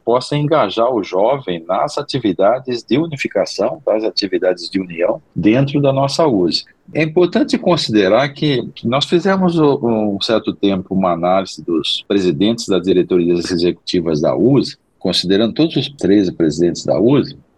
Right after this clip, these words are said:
e é interessante que o segundo presidente da use, que foi o Francisco Carlos de Castro Neves, que ele foi eleito em mil novecentos e cinquenta,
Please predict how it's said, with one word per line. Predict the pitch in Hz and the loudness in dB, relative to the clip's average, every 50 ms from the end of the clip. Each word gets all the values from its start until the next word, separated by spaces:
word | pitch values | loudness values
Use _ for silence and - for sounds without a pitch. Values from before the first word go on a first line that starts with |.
| - | -2
e | - 113 117 | 0 2 2
é | 131 | 2
interessante | 143 139 143 143 143 123 - 143 147 147 - | 2 2 2 2 2 2 2 0 -2 -2 0
que | - 147 | 0 0
o | |
segundo | 143 - - 143 147 185 226 269 277 277 269 226 165 | 0 2 0 2 2 2 4 4 4 4 4 2 2
presidente | - - 127 120 110 104 92 85 90 95 92 85 85 | 2 2 0 0 2 2 2 2 2 2 0 2 2
da | 82 78 | 2 4
use, | 101 131 143 127 - - | 4 4 2 2 -2 -2
que | - | 0
foi | - 92 | 0 0
o | 87 | 2
Francisco | - - 98 92 - - 120 - - 107 | 2 0 -2 -2 0 0 0 0 -2 -6
Carlos | - - 98 90 85 82 | -2 0 2 2 2 0
de | 78 80 | -2 -2
Castro | - 85 78 76 - - 71 | 0 0 0 0 -2 -4 -2
Neves, | 71 92 113 127 110 - - - - _ _ | 0 0 0 0 0 -2 -6 -10 -10 _ _
que | - - | -2 0
ele | 87 90 95 95 90 69 - - - | 2 2 4 4 2 2 -2 -6 -2
foi | - 95 90 | 2 2 4
eleito | 80 76 80 92 98 95 82 - | 4 4 4 4 2 2 0 -2
em | 76 | -2
mil | 85 113 | -2 0
novecentos | 143 139 104 90 - 92 90 - | 0 0 0 0 -2 -2 -2 -2
e | - | -2
cinquenta, | 80 69 - - - 127 151 143 147 - - - | -4 -4 -4 -2 -2 0 0 -2 -6 -8 -10 -10